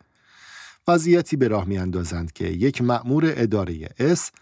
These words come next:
تصادفاً با نامزد آشنا شود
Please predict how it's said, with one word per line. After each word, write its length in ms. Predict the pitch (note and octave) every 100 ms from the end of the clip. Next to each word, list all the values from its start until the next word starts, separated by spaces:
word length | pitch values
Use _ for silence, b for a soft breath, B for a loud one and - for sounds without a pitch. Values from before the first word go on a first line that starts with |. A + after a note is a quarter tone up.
| b b
تصادفاً 760 | G#2 E2+ F#2+ F2 F2+ - C#3+
با 180 | D#3+ C#3+
نامزد 580 | A#2 G2+ F2+ E2 G2 G2 -
آشنا 440 | F#2 F2 - A#2
شود 360 | - E2 E2